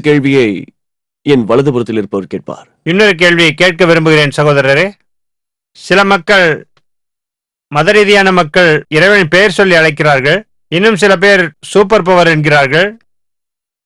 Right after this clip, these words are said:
Speaker 2: அதோடு விஞ்ஞானிகள் காஸ்மிக் எனர்ஜி என்கிறார்கள். பாராசைக்காலஜி இதை சூப்பர் கான்ஷியன்ஸ் என்று கூறுகிறது.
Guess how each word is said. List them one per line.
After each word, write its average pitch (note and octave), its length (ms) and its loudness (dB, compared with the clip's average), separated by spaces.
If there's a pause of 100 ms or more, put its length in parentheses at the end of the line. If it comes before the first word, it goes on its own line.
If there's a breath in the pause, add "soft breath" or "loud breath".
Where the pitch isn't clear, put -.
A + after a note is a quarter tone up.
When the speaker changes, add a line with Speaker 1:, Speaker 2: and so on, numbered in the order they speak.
(120)
Speaker 2:
அதோடு G3 380 2 (500)
விஞ்ஞானிகள் G#3 540 2 (220)
காஸ்மிக் F#3+ 420 0
எனர்ஜி E3 260 0
என்கிறார்கள். C#3+ 480 0 (640)
பாராசைக்காலஜி G3 840 0 (360)
இதை F3+ 160 2 (140)
சூப்பர் G#3+ 340 0
கான்ஷியன்ஸ் F3 420 0 (200)
என்று D#3+ 200 0
கூறுகிறது. D3 460 0